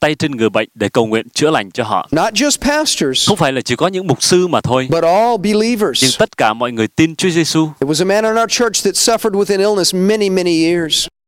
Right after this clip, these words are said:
Speaker 1: Có một người trong hội thánh của tôi đã bị bệnh rất nhiều năm.
Speaker 2: He was prayed for by many people.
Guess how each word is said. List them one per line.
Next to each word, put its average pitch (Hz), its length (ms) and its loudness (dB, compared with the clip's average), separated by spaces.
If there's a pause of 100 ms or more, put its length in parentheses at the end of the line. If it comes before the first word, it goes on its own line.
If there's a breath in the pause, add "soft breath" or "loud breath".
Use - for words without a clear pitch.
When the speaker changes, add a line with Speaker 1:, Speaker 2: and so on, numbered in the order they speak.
(240)
Speaker 1:
Có 202 60 0
một 175 120 2
người 131 200 2
trong 147 180 -4
hội 117 160 -2
thánh 165 220 -4
của 120 140 -2
tôi 127 320 2 (180 soft breath)
đã 131 120 0
bị 151 140 2
bệnh 131 240 -2
rất - 260 -4
nhiều 120 160 0
năm. 120 180 -2 (1120)
Speaker 2:
He 196 80 0
was 214 140 0 (120)
prayed 226 220 2
for 202 240 0
by 175 260 -2
many 190 220 0
people. 180 360 -2